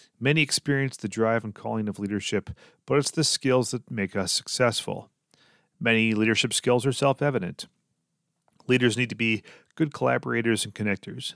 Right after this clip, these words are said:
They need to be good at listening and communicating. They need to be good at motivation and encouragement.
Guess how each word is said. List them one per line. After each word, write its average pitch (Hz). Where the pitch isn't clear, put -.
They 107
need 104
to 101
be 98
good 101
at 101
listening 110
and 90
communicating. 110
They 113
need 107
to 101
be 104
good 123
at 120
motivation 117
and 92
encouragement. 110